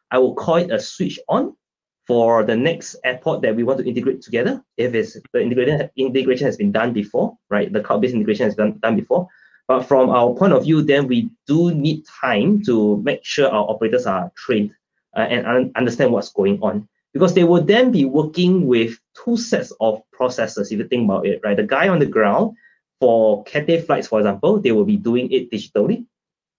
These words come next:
But for, for the rest who are not yet, uh, on the, on the journey of digitalization, they still have to go back to the paper-based ticket. So there could be some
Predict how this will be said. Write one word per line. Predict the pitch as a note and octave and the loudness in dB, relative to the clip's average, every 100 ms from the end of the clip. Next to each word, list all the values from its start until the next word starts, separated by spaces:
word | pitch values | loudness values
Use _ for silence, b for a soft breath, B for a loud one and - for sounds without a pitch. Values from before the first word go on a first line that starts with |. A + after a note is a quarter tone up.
| _ _ | _ _
But | C#3 A2+ | -12 -10
for, | - C3+ A#2 | -4 0 0
for | A#2+ B2+ | 0 0
the | A2+ | 0
rest | A2 C3+ G#3+ - - | 2 2 0 -4 -8
who | C3 | -2
are | A2 G#2+ | 0 0
not | G#2+ D3+ D3+ A#2 | 0 0 -2 -8
yet, | A#2 C3 D#3+ - - | -4 -2 -2 -6 -6
uh, | A2+ G#2 G2+ F#2+ G2+ G#2+ | -2 0 0 0 -4 -4
on | G#2 | -4
the, | G#2 - | -4 -4
on | A2+ A2 | -2 2
the | G2+ | 2
journey | G2+ B2+ C3 | 2 0 2
of | C#3 G#2 | 0 -2
digitalization, | G#2+ - A2 G#2 G2+ C#3 C#3 | -6 -4 0 0 0 -2 -2
they | A#2 | -2
still | A2 - D#3 | -4 -2 0
have | C3+ G#2+ | 2 0
to | |
go | A2 A#2+ | 0 2
back | C3 G#2 | 2 0
to | - | -4
the | G2 | -4
paper-based | A2 A2+ A2+ G#2 - | 0 0 0 -2 -4
ticket. | G#2 - B B B | -6 -8 B B B
So | - B3 | 2 4
there | - G3 | 4 2
could | - C#4+ - - | 4 2 2 0
be | A2+ | -2
some | A2 D#3 C#3 C#3 | 2 2 2 0